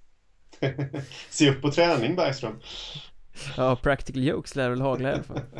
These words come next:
Speaker 1: <laughs> Nej, den incidenten kände jag faktiskt inte till. Den, den har jag missat totalt. Det är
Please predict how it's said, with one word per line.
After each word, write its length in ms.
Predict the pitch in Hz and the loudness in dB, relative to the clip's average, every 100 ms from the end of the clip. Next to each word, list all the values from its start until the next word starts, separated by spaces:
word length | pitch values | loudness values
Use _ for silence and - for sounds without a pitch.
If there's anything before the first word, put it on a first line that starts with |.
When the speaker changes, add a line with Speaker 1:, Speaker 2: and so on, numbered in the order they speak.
| - - - - | -14 -14 -16 -8
Speaker 1:
<laughs> 680 | 196 190 175 165 156 139 - | -4 -2 -4 -6 -8 -4 4
Nej, 300 | 139 185 165 | 6 8 6
den 200 | 175 180 | 4 4
incidenten 440 | 202 202 196 165 160 | 2 -2 -4 -2 -4
kände 240 | 170 147 | -2 -2
jag 80 | 147 | -4
faktiskt 240 | 131 - | -8 -8
inte 180 | 123 - | -8 -8
till. 240 | - 143 127 | -4 -4 0
Den, 220 | 143 143 | 0 0
den 140 | 156 | 0
har 60 | 175 | 0
jag 120 | 151 | 0
missat 360 | 147 - 120 - | -2 -4 -8 -8
totalt. 520 | - - - 156 135 | -8 -4 -2 -2 -2
Det 160 | 139 | 0
är 80 | 165 | 0